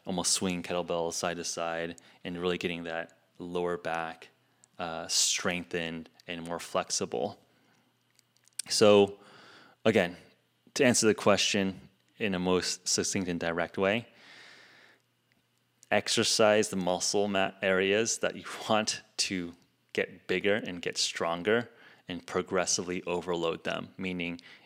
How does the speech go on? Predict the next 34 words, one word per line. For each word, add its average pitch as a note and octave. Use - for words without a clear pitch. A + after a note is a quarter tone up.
increase F#2
the E2
repetitions F#2
or F2+
weights E2+
over F2
time. -
That's F2+
how F2+
you E2+
maintain E2+
muscle -
mass -
or F2+
grow F#2
muscle F2
mass. F#2
But -
to G#2+
maintain F#2+
muscle B2+
mass, C3+
you G#2+
just A2
gotta F#2
act, F#2+
use F#2+
them. -
I-, -
it's A2
much A2+
easier F#2+
to F#2
maintain. F2